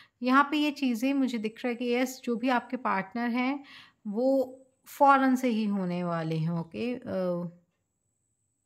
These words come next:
so यस, आपके लिए ट्वेंटी नाइन नंबर, इलेवन नंबर, फ़ोर्टी नंबर, फ़ोर नंबर and also फ़ोर्टी टू नंबर, सेवनटीन नंबर, एट, सिक्स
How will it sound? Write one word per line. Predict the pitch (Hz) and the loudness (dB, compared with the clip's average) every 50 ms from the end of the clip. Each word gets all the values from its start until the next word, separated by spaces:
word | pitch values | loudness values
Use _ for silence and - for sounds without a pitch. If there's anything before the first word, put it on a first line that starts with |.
| _ _ _ _ _ _ _ _ _ - | _ _ _ _ _ _ _ _ _ -14
so | - - | -8 -4
यस, | 320 320 311 339 359 349 349 | 0 2 4 4 4 4 6
आपके | 302 269 269 - - | 6 6 4 4 2
लिए | 285 294 294 | 2 4 4
ट्वेंटी | 277 285 285 277 277 277 | 4 4 4 4 4 4
नाइन | 254 240 226 220 220 233 247 262 262 | 4 4 4 2 2 2 2 4 4
नंबर, | 262 262 247 240 226 247 240 240 | 4 4 4 4 4 2 2 2
इलेवन | 247 226 220 214 208 208 226 233 | 0 0 -2 -4 -4 -4 -4 -4
नंबर, | 226 233 226 226 220 226 | -2 -2 -2 -2 -2 -2
फ़ोर्टी | 226 226 - 220 214 202 - - 233 226 | -4 -4 -4 -4 -4 -6 -6 -6 -4 -2
नंबर, | 226 226 220 220 214 220 220 | -2 -2 0 0 0 0 -2
फ़ोर | 214 - - 226 214 214 214 214 | -4 -6 -8 -6 -6 -4 -2 -2
नंबर | 214 220 214 214 202 214 214 214 214 220 _ _ - - - - _ _ _ - 202 | -2 0 -2 -2 -2 -2 -4 -4 -6 -8 _ _ -20 -20 -20 -20 _ _ _ -6 -2
and | 208 214 208 214 220 214 - | 0 2 2 2 0 0 0
also | 240 247 254 254 254 277 262 | 2 4 4 4 2 2 0
फ़ोर्टी | 269 269 247 247 247 240 | 2 0 0 0 -2 -4
टू | 240 254 254 247 247 | -4 -4 -2 -2 0
नंबर, | 247 240 233 226 233 233 | 0 0 2 0 0 -2
सेवनटीन | 226 233 - 240 220 214 214 214 220 214 226 226 226 226 226 | -2 -4 -4 -4 -2 -2 0 -2 -2 -2 -2 -2 -2 0 0
नंबर, | 226 226 220 214 214 208 214 220 - - | 0 0 0 0 0 0 -2 -4 -4 -6
एट, | - 208 208 208 208 214 214 214 - - _ _ _ _ | -6 -4 -4 -2 -2 -2 -2 -4 -6 -10 _ _ _ _
सिक्स | - - - - 254 254 254 - - - | -20 -10 -4 -4 -4 -4 -6 -12 -18 -20